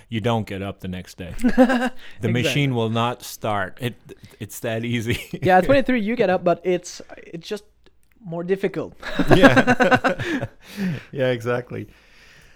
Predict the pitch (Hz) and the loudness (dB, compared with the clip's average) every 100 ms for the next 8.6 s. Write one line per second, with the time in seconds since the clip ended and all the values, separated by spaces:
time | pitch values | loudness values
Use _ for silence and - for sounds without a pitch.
0 | - - 180 160 - - 139 139 139 120 | -8 2 2 2 -2 -4 0 2 0 -2
1 | 92 - - _ _ _ _ _ - - | -8 -20 -20 _ _ _ _ _ -20 -8
2 | 135 185 208 196 143 123 123 - - - | -4 -4 -4 -4 -2 -2 -4 -8 -18 -14
3 | 123 110 101 - _ 127 110 101 101 110 | -6 -4 -6 -12 _ -10 -6 -6 -4 -6
4 | - 92 107 - _ _ - 110 - 110 | -6 -8 -10 -14 _ _ -10 -6 -4 -4
5 | 98 - - 117 98 - 98 110 104 92 | -6 -8 -8 -8 -6 -8 -6 -4 -4 -4
6 | 107 - - 98 95 - 101 - - - | -6 -8 -10 -10 -12 -12 -16 -16 -14 -6
7 | 160 165 143 107 107 - 101 - 101 95 | -4 -2 -4 -4 -6 -10 -14 -12 -10 -8
8 | 90 95 90 90 85 | -8 -10 -10 -14 -14